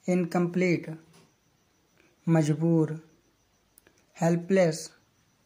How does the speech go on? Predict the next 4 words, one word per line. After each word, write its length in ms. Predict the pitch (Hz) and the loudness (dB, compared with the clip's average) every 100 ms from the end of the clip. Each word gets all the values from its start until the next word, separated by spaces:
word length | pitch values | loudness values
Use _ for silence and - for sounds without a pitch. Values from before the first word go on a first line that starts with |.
| _ _ _ - | _ _ _ -2
helpless, 600 | 165 170 170 185 165 - - _ _ _ _ _ _ _ _ _ _ _ _ _ _ _ _ - | 0 0 0 0 0 -4 -18 _ _ _ _ _ _ _ _ _ _ _ _ _ _ _ _ 0
पागल, 500 | 170 175 175 156 143 - _ _ _ _ _ _ _ _ _ 170 | 2 4 2 2 -6 -16 _ _ _ _ _ _ _ _ _ 2
क्रेजी, 360 | 180 175 147 139 156 - _ _ _ _ _ _ _ | 4 4 0 -2 -8 -16 _ _ _ _ _ _ _
क्रेजी, 440 | - 185 190 147 | 0 4 4 2